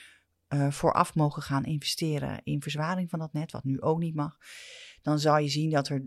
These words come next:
met balancing ontzettend veel kan gebeuren. En dan kunnen ook die laadpunten makkelijker uit de grond schieten. Want dan heb je geen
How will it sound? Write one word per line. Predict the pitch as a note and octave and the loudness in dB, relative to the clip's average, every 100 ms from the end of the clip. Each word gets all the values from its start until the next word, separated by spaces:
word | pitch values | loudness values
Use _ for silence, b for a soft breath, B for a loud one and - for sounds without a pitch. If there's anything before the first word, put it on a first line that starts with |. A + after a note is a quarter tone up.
| - | -8
met | C#3+ C#3 C#3 | -6 -6 6
balancing | D#3 D#3+ D3+ C#3+ D3 C#3 C#3 C#3+ B B B | 8 8 6 4 4 4 4 -2 B B B
ontzettend | G#3 F#3 G3+ F3+ - | 2 10 10 10 2
veel | D#3+ | 0
kan | D3+ C#3 | 4 2
gebeuren. | C#3 C#3+ D3+ C3 - - B B B B - | 2 2 2 2 0 -8 B B B B 6
En | G3 | 6
dan | F3 D#3+ | 8 4
kunnen | G3+ F3+ - | 4 4 8
ook | - - | 6 6
die | - E3 E3+ | 0 0 4
laadpunten | F#3+ A3+ A3+ F3 D#3+ D3 | 8 8 8 0 0 2
makkelijker | D3+ D3+ D3 D3 D3 | 0 2 0 2 2
uit | A#2 D3 | 2 0
de | |
grond | D3+ C#3 C3+ | -2 -2 -2
schieten. | - C#3 - | -4 -6 -8
Want | - | -8
dan | - D3 | -2 0
heb | D#3 | 0
je | E3 | -4
geen | - D3 D3 | -2 0 -2